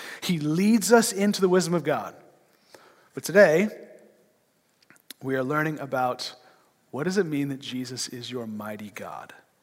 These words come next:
It doesn't just say God. Jesus is God. It says that he is mighty God. What does that mean? What is the significance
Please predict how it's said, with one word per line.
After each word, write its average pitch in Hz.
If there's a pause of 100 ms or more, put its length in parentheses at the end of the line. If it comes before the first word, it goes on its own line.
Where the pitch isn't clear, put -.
(1700)
It 165
doesn't 247
just 240
say 240
God. 139 (840)
Jesus 185
is 160
God. 107 (360)
It 135
says 196
that 185
he 170
is 156 (180)
mighty 135 (160)
God. 101
What 165
does 214
that 160
mean? 131
What 190
is 247
the 254
significance 196